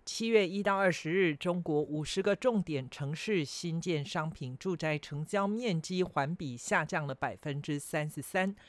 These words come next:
同比下降百分之三十七。此外，七月份中国五十个城市中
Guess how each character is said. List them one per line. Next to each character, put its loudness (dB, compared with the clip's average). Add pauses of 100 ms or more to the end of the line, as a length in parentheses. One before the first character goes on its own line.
(200)
同 -2
比 -2
下 0
降 -2
百 -4
分 -4
之 -2
三 -4
十 -12
七。 -6 (420)
此 -2
外， 4 (120)
七 -4
月 6
份 0
中 -2
国 2
五 -4
十 -4
个 2
城 -4
市 -6
中 0